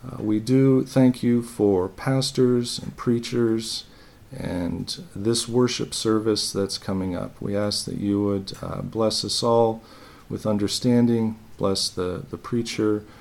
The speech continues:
with clarity, and we, we do ask that, uh, we would worship you in spirit and truth, and your, your spirit would guide us,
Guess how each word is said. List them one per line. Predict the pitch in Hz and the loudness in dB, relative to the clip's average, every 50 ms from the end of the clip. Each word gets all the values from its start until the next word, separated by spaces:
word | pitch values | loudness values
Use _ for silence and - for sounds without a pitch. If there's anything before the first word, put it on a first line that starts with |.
| - - - - | -20 -20 -14 -8
with | 104 95 92 90 - | -6 -6 -6 -6 -8
clarity, | - - - 127 127 127 127 127 127 127 - - 117 113 113 110 107 107 - - - - - - - - - | -8 -2 0 2 4 4 4 4 2 2 0 0 2 2 2 2 0 -2 -8 -18 -20 -20 -20 -20 -20 -20 -14
and | - - 95 95 95 92 92 95 90 - - - - - | -10 -6 -4 -2 -2 -2 -2 -4 -4 -6 -10 -10 -6 -2
we, | 101 101 101 104 | 0 2 0 0
we | - - 107 107 107 | 0 -2 -2 -2 -2
do | 107 123 131 131 127 | 0 2 2 4 4
ask | 120 113 113 113 - - - - | 4 2 2 0 -2 -4 -4 -4
that, | 104 101 95 98 98 - - - | -2 -2 0 -2 -2 -4 -6 -6
uh, | - 95 95 | -4 -4 -2
we | 98 107 113 | 0 2 4
would | 113 110 104 104 | 4 2 2 2
worship | 107 113 113 113 - - 117 - - | 2 0 0 0 -2 -6 -8 -6 -2
you | 110 107 107 107 107 107 - | 0 2 2 2 2 0 -2
in | - 90 87 | -4 -6 -6
spirit | 85 - - - - 131 127 127 127 123 - - - - - - | -6 -6 -6 -4 0 4 6 6 6 4 2 -4 -12 -18 -16 -14
and | 90 92 - | -12 -12 -10
truth, | - - 123 117 117 113 113 113 113 - - - - - - - - - - - - - - | -6 -2 2 2 4 4 2 0 -2 -8 -20 -20 -20 -20 -20 -20 -20 -20 -20 -20 -20 -18 -14
and | - 87 92 95 92 90 92 92 90 - - - | -10 -8 -6 -4 -4 -4 -4 -6 -6 -8 -10 -8
your, | 92 98 92 95 95 95 92 90 - | -6 -4 -2 -2 -2 -2 -2 -4 -6
your | - 95 92 92 | -6 -6 -6 -6
spirit | - - - - - 120 113 110 107 104 101 - - | -8 -8 -10 -6 -2 0 2 4 4 4 2 0 -2
would | 101 95 90 - | -6 -8 -8 -6
guide | - - 101 101 101 98 101 | -4 -4 -2 0 0 0 -2
us, | 98 98 98 - - - - - | -2 -2 -2 -2 -4 -4 -6 -8